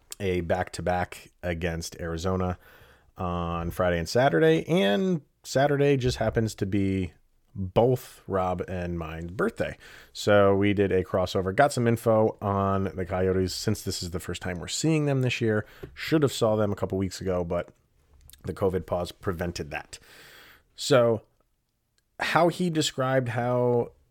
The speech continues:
the Coyotes are playing is kind of similar how, to how the Avalanche are playing right now. You don't know what you're gonna get when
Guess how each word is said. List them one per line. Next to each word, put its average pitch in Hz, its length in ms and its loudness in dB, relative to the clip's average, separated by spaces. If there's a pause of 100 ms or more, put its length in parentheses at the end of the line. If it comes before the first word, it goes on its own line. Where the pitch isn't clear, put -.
(380)
the 110 160 2
Coyotes 120 460 4
are 104 80 0
playing 117 520 0
is 104 300 2
kind 127 300 -2
of 196 100 -4
similar 131 460 0
how, 117 160 -2
to - 200 -6
how 120 160 -2
the 117 140 0
Avalanche 127 400 -2
are 87 60 -6
playing 87 240 -6
right 82 120 -8
now. 80 260 -10
You 117 200 -2
don't 123 340 0
know 110 200 2
what 113 280 0
you're 104 160 -4
gonna 101 200 0
get 90 400 -2 (600)
when 95 680 0